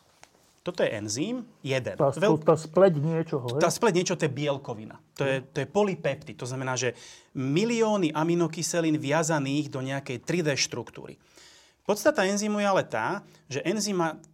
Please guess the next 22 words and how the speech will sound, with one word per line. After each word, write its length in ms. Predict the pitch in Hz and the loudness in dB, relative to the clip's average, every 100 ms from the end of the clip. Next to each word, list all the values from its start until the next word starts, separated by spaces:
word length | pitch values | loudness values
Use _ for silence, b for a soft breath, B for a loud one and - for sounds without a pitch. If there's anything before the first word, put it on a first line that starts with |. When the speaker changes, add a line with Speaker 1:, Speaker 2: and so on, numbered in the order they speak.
| _ _ 160 | _ _ -4
Speaker 1:
takú 160 | 156 | -2
nejakú 320 | 160 160 160 | -2 -2 -6
kavitu, 640 | - 139 117 113 - 170 226 - | -6 -4 -4 -6 -6 -4 -4 -10
takú 240 | - 123 - 131 | -16 -14 -12 -10
nejakú 400 | 123 127 113 - | -10 -10 -10 -8
jaskyňu 640 | 120 110 - - 139 139 | -8 -6 -8 -6 -6 -6
to 80 | 143 | -6
nazvime, 560 | 131 131 143 160 220 - b b | -6 -6 -4 -4 -4 -8 b b
ktorá 240 | - 143 | -4 -4
sa 80 | 139 | -2
volá, 160 | 147 135 | -2 -2
že 160 | 131 | -4
aktívne 480 | 147 156 165 135 120 | -6 -8 -8 -8 -8
centrum. 640 | - 107 104 101 143 220 - B B B | -10 -10 -10 -10 -10 -10 -14 B B B
A 80 | B | B
v 80 | 127 | -6
tom 160 | 147 170 | -2 -2
aktívnom 320 | - 262 175 | -2 -2 0
mieste 320 | 147 180 - | 0 -2 -2
máš 240 | 151 131 B B | -2 -4 B B
konkrétne 640 | - 220 214 202 190 160 | -4 -2 -2 -6 -4 -6
aminokyseliny, 1040 | 156 170 175 151 - 135 - 110 117 - | -4 -4 -2 -4 -8 -12 -12 -14 -14 -18